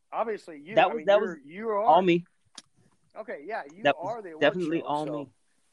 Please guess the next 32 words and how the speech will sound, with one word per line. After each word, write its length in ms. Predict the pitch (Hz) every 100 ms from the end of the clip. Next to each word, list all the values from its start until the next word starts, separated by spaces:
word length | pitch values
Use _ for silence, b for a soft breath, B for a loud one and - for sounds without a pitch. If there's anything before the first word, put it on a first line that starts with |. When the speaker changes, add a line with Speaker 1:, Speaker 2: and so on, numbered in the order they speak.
| - _ _ _ _ _ _ _
Speaker 2:
Um, 80 | 143
Speaker 1:
what, 80 | 151
what 60 | 143
Speaker 2:
so 220 | - 147
Speaker 1:
made 160 | 143 175
you 60 |
think 180 | - 185
Speaker 2:
it, 40 |
Speaker 1:
of 40 | 170
that, 140 | 175
Speaker 2:
like 120 | 175 180
I 40 |
Speaker 1:
and 80 | 185
Speaker 2:
said, 140 | 185
Speaker 1:
how'd 100 | 160
Speaker 2:
in 60 | 165
the 60 |
Speaker 1:
that 120 | 185 277
come 100 | 147
about? 0 |
Speaker 2:
beginning, 400 | 147 170 180 196 _ _ _ _ _ _ _ _ -
in 120 | 143
the 80 | 170
beginning, 580 | 156 139 135 151 160 147
when, 400 | - 127 127 117
um, 440 | 110 120 117 113 120
when 300 | 117 120 120 -
we 200 | 131 131
were 300 | 127 120 123 -
on 220 | 127 123
here 340 | 127 131 123 123
and 300 | 117 117